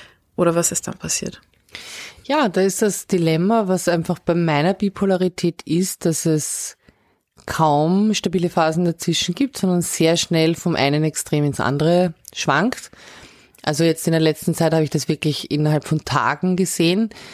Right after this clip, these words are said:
Speaker 2: Damals war das dann doch ein bisschen längerer Zeitraum, wo es mir dann stabiler gegangen ist. Ich habe dann auch meinen Führerschein gemacht und habe halt sukzessive so kleine Erfolgserlebnisse gehabt. Und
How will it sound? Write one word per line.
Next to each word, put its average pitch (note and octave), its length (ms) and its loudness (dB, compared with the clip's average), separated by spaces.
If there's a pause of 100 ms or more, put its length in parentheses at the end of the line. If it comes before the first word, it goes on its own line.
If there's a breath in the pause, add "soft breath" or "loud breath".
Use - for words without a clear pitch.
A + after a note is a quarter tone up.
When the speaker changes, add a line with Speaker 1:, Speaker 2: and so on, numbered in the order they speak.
(460 loud breath)
Speaker 2:
Damals E3 540 0
war E3 120 2
das E3 200 -2
dann E3 520 0 (760)
doch F3 180 0
ein F3+ 80 2
bisschen F3+ 340 0
längerer F3 520 2
Zeitraum, F3 460 2
wo E3+ 60 0
es E3+ 80 -2
mir F3+ 80 0
dann E3+ 160 0
stabiler F#3+ 480 0
gegangen F3 400 0
ist. E3+ 160 -2
Ich E3 100 -2
habe D#3+ 140 -2
dann D#3+ 100 0
auch D3+ 120 -2
meinen D#3+ 180 0
Führerschein G3 540 0
gemacht E3+ 460 0 (420 loud breath)
und F3 120 2
habe F#3 180 4
halt G3 120 2
sukzessive G#3 680 0
so G3+ 120 -2
kleine F3 500 0
Erfolgserlebnisse D#3+ 840 -2
gehabt. D#3 560 -4 (560 loud breath)
Und F3+ 800 0